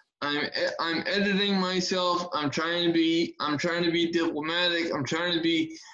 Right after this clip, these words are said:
analytical and professional on here. Um, you know, but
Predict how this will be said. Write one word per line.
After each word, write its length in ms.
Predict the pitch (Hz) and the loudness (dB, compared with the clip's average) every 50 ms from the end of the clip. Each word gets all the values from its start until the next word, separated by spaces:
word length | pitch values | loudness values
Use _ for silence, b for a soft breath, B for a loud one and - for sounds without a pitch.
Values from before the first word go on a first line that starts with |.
| B B _ - | B B _ -4
analytical 880 | 160 165 170 170 170 170 165 170 165 165 165 160 156 165 165 165 165 | -2 0 0 2 2 2 2 2 2 2 0 0 0 0 0 0 0
and 220 | - 151 147 139 127 | 0 0 0 0 0
professional 720 | 135 127 - 170 170 170 165 165 - 160 151 143 139 135 | 0 -2 -2 0 0 0 0 -2 -2 0 0 2 2 2
on 240 | 135 143 139 131 - | 2 2 2 2 2
here. 300 | 139 131 131 135 127 - - _ _ _ _ _ _ _ _ _ _ - | 2 2 0 0 -2 -4 -8 _ _ _ _ _ _ _ _ _ _ -6
Um, 560 | 135 143 143 135 135 135 131 127 127 123 120 - _ _ _ _ _ _ _ _ _ _ _ _ _ _ _ _ _ _ _ - | -4 -4 -2 0 0 0 2 2 2 2 0 -4 _ _ _ _ _ _ _ _ _ _ _ _ _ _ _ _ _ _ _ 0
you 100 | 160 147 | 2 2
know, 400 | 143 131 123 123 123 - - - - - - - 156 - | 2 2 2 2 2 0 -2 -6 -14 -20 -20 -16 -10 -6
but 220 | 160 156 - - | -4 -4 -4 -4